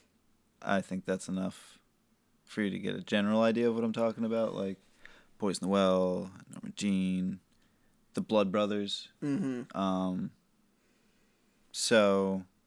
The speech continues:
Speaker 1: trying to wrap this back around the, my initial point, which has been lost to the seas. Um, I, Converge came around rather quickly with all that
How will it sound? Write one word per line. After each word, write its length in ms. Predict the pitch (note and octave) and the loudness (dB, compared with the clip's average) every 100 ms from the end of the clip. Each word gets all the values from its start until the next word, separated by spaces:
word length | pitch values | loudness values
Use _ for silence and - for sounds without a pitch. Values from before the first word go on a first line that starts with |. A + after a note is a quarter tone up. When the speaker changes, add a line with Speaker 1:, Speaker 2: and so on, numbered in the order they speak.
| _ _ _ _ _ _ _ _ - | _ _ _ _ _ _ _ _ -6
Speaker 1:
trying 240 | A2 G#2 | 0 0
to 40 | G2 | 2
wrap 220 | G2 - | 0 0
this 140 | G2 | -4
back 280 | F2+ F#2+ - | -2 -4 -2
around 220 | F#2+ F#2 | -4 -4
the, 140 | F#2+ G2 - | -4 -6 -8
my 140 | F#2+ | -6
initial 320 | G2 G2 - | -4 -6 -8
point, 400 | - G2 F#2+ - - _ _ _ _ _ | -10 -6 -6 -6 -14 _ _ _ _ _
which 200 | - G2 | -12 -10
has 240 | - A#2+ - | -12 -16 -14
been 160 | - G2 | -12 -6
lost 320 | G2 G2 - | -2 -2 -6
to 60 | - | -12
the 80 | F#2+ | -14
seas. 500 | - E2+ - - - _ _ _ - | -12 -12 -12 -14 -20 _ _ _ -6
Um, 520 | G2+ G#2+ G#2 G2+ G2+ - _ _ _ _ _ _ _ _ _ _ _ _ _ _ _ _ _ _ _ _ _ _ _ _ _ _ _ _ _ - | -2 0 0 0 -4 -10 _ _ _ _ _ _ _ _ _ _ _ _ _ _ _ _ _ _ _ _ _ _ _ _ _ _ _ _ _ 0
I, 520 | G#2+ G#2 G2 G2 F2+ _ _ _ _ _ - | 2 4 2 -2 -8 _ _ _ _ _ -6
Converge 880 | A#2 F#2 B2 A#2 G#2 G2+ - - - | -2 6 10 10 8 0 -2 -4 -10
came 220 | - A#2+ G#2+ | -2 0 2
around 340 | G#2 G2 G2 | 0 0 0
rather 240 | G2 F#2+ | 2 0
quickly 500 | G2 A2 - F#2 - - _ _ - | 0 -2 -2 -8 -12 -18 _ _ -4
with 180 | A2 G2+ | 0 2
all 180 | G2+ F#2+ | 2 2
that 300 | F#2+ F#2 | 0 -2